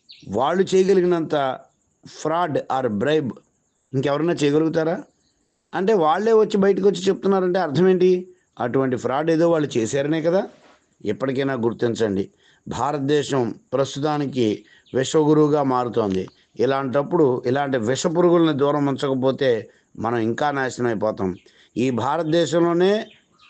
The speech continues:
ఆ కాంగ్రెస్ పార్టీకి తొత్తులుగా వ్యవహరిస్తున్న ఇంకా కొంతమంది విదేశీయులు ఉన్నారు.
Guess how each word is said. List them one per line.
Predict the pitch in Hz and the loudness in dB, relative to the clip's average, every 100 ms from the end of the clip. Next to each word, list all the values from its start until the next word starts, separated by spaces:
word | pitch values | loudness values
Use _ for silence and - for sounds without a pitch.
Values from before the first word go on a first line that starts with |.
| _ _ _ - | _ _ _ -2
ఆ | 135 139 131 - - | 0 0 -2 -6 -10
కాంగ్రెస్ | 127 143 160 156 - | -6 -2 -2 -2 -2
పార్టీకి | 151 156 139 | -2 -2 -2
తొత్తులుగా | 135 135 147 156 | -2 -4 0 0
వ్యవహరిస్తున్న | 151 151 139 151 139 151 | 2 2 0 -2 -2 -2
ఇంకా | 135 127 175 | 0 0 -2
కొంతమంది | 170 156 139 147 151 | -2 0 0 2 2
విదేశీయులు | 135 147 147 139 135 | 2 2 2 2 0
ఉన్నారు. | 120 117 98 | 0 -2 -4